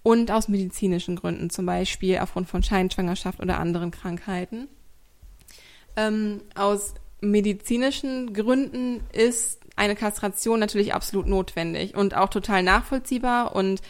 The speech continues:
ähm, ich habe meine Hündin auch kastrieren lassen aus medizinischen Gründen. Ähm, und dann ist, also,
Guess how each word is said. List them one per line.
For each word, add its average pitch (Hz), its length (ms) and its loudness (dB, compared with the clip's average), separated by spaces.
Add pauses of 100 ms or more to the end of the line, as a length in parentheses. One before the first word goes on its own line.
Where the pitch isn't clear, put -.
(260)
ähm, 196 260 4
ich 226 120 0
habe 220 140 2
meine 208 200 2
Hündin 202 360 2
auch 202 400 4
kastrieren 254 520 -4
lassen 247 300 -2
aus 247 200 -2
medizinischen 247 680 -4
Gründen. 247 520 -8 (460)
Ähm, 202 540 0
und 196 280 2
dann 185 160 2
ist, - 220 -6
also, 180 240 0